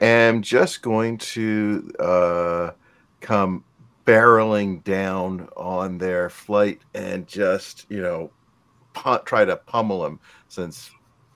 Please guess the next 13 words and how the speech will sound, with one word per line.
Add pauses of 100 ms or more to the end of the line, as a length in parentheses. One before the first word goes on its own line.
(160)
nothing
else
has
been
working
on
this
guy. (500)
<laughs> (2250)
Drop
like
a
rock,